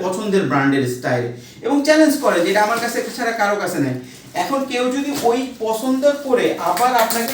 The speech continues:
কপি করে বানাইতে যায়, আপনি তো কপি করতেছেন, আপনাকে আবার কপি করে যখন এটা হিট হবে বানাইতে যায়,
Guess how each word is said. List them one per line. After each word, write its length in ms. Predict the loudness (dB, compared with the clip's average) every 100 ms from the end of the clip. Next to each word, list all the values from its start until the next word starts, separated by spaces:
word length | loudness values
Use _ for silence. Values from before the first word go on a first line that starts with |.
| -4
কপি 300 | -4 -4 -6
করে 160 | -6 -6
বানাইতে 500 | -4 -4 -4 -4 -2
যায়, 200 | 0 -2
আপনি 300 | -4 -6 -4
তো 100 | -2
কপি 280 | -4 -4
করতেছেন, 400 | -8 -8 -6 -6 -8 -10 -8 -6
আপনাকে 400 | -6 -4 -4 -2
আবার 180 | 0 0 -2
কপি 220 | -4 -4
করে 340 | -6 -4 -4
যখন 320 | -6 -8 -6 -6
এটা 120 | -4
হিট 220 | -2 -2
হবে 220 | -2 -2
বানাইতে 420 | -4 -2 -2 -4 -2
যায়, 280 | 0 0